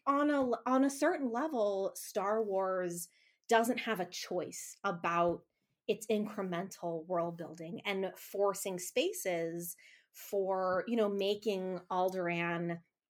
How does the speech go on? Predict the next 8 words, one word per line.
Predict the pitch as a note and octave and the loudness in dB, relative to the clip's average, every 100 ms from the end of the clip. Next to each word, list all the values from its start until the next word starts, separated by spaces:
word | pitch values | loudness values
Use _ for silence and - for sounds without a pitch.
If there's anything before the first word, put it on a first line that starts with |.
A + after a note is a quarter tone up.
| _ - - | _ -20 -10
Latinx | F#3+ F#3+ F#3+ F3+ E3+ - | -2 0 0 -2 -6 -8
in | F3 | -8
space, | - - - - - - _ - - _ | -8 -10 -10 -12 -16 -16 _ -20 -20 _
you | - G#3+ | 0 4
know, | G#3 | 4
and | G#3+ A3 | 4 4
that's | A3 G#3+ | 4 2
great. | G#3 F3+ G3 E4+ D#4 F#3 - | -4 -6 -2 2 2 0 -6